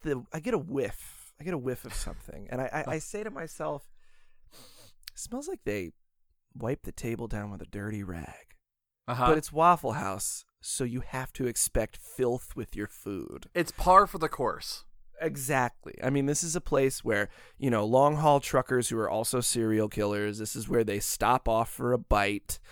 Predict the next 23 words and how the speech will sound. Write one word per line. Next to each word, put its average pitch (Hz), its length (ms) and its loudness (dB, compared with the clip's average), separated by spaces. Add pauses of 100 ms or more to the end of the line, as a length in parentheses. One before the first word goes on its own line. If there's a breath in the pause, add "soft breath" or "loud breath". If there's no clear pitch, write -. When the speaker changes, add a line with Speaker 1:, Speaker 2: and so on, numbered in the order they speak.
(160 loud breath)
Speaker 1:
you 117 120 -2
know, 107 100 4
after 104 260 2
they 104 140 0
sever 113 420 2
a 110 60 -2
couple 117 340 0
of 117 140 4
arms. 104 760 0 (140 loud breath)
Speaker 2:
Yeah. 190 180 2
Speaker 1:
You 139 80 4
know, 131 120 6
this 156 200 4
is 170 140 2
a 170 40 6
place 151 440 6
where, 139 260 8
you 135 160 2
know, 131 220 6 (260 loud breath)
you, 156 160 -4
you, 143 220 -2
you, 139 220 -2
you, 131 260 -12